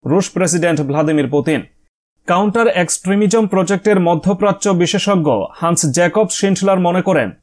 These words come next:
তালেবানকে সন্ত্রাসী তালিকা থেকে বাদ দেওয়ার বিনিময়ে রুশ পররাষ্ট্র মন্ত্রণালয়েরও কিছু প্রত্যাশা রয়েছে, কিন্তু সেটা এতটা সহজ নাও হতে পারে।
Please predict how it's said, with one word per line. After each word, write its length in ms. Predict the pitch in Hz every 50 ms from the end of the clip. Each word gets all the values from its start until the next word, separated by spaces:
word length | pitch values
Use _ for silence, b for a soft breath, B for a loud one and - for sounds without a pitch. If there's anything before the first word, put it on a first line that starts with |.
| _ _ _
তালেবানকে 500 | - 170 175 202 190 220 220 220 - 240 233
সন্ত্রাসী 500 | 196 - 190 190 180 - 202 208 - - 214
তালিকা 340 | 185 196 185 190 180 - 208
থেকে 280 | - - 202 185 214 208 202
বাদ 200 | 160 170 170 160 160
দেওয়ার 220 | 170 190 190 185
বিনিময়ে 460 | 170 170 180 180 190 196 202 185 143 113
রুশ 240 | 110 120 156 175 - -
পররাষ্ট্র 500 | - 175 170 180 202 202 - - - 220 214
মন্ত্রণালয়েরও 680 | 196 185 180 165 - 180 185 190 190 190 196 196 196
কিছু 280 | - - 180 151 - - 175
প্রত্যাশা 480 | - - 180 175 - - 170 - - 160
রয়েছে, 420 | 147 147 143 139 131 - - 156 120 - - _ _ _ _ _ _
কিন্তু 220 | - 202 190 180 240
সেটা 340 | 220 - 214 202 185 214 214 208 - -
এতটা 380 | 165 160 160 202 196 185 214 190
সহজ 360 | - - 180 165 165 185 - -
নাও 220 | 165 156 156 160 160
হতে 220 | 127 156 147 156 143
পারে। 240 | 127 143 131 135